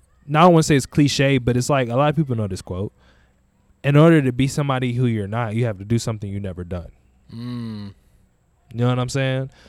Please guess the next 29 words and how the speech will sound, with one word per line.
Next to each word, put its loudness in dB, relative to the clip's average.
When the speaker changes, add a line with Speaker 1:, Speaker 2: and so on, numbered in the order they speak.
Speaker 1:
So 6
if 2
we 0
have -2
these -2
big, -2
vast -4
dreams -6
that -2
we're -2
gonna -2
turn -4
into -6
reality, -2
Speaker 2:
Right. -16
Speaker 1:
we 0
obviously 0
have -4
to -8
be -2
in -6
the -6
mentality -4
of -4
expanding -4
our 0
comfort -8
zone -14
Speaker 2:
Right. -18